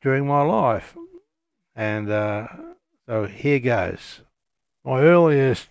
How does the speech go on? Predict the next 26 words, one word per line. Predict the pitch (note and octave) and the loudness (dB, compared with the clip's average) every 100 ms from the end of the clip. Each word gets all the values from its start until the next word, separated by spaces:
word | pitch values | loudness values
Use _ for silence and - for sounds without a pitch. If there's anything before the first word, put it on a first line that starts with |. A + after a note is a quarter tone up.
| - | -12
memories | C#3+ D3+ A2+ F#2+ F#2+ B2+ B2+ - - | -2 0 0 -2 -4 -6 -6 -10 -8
are | A#2 | -8
back | G#2 A2+ - - - A2 | -4 -4 -4 -8 -16 -10
in, | G#2 G2+ - | -10 -10 -4
during | B2 A2+ G#2+ | -2 -2 -2
the | G#2 | -6
Second | - C3 A#2+ B2+ | -4 -4 -4 -6
World | A#2+ G#2+ G#2 | -6 -4 -4
War. | A#2 D#3+ C3+ G2 A#2 | 0 2 2 -2 -6
Not | B2 A2 | -8 -8
that | A2+ | -6
I | A2 | -4
remember | G#2 G2+ A2+ G#2 F#2+ | -4 -2 -4 -2 -4
the | F#2 | -2
war, | B2 C3+ G#2+ G2+ | -2 0 -2 -4
but | G2+ G2 - - - _ | -4 -6 -10 -20 -20 _
we | A2 | -6
lived | G#2 A#2+ G#2+ A#2 | -2 -2 -2 -4
in | G#2+ G2 | -6 -6
Thornbury | - D3+ D#3 A#2+ G2+ F#2 | -2 2 2 0 -2 -2
with | G2+ G2 | -4 -6
my | G2+ G2 F#2+ G2 | -8 -8 -6 -6
grandparents, | F#2 A#2 B2 - A2 G2 A#2 A2+ - - | -4 -4 -4 -6 -4 -4 -6 -8 -14 -10
my | G#2 | -8
mother's | G2+ G#2+ G#2+ G#2+ - | -6 -6 -6 -6 -8
parents, | - A#2 G#2 B2 A#2 - - | -8 -6 -4 -6 -8 -18 -20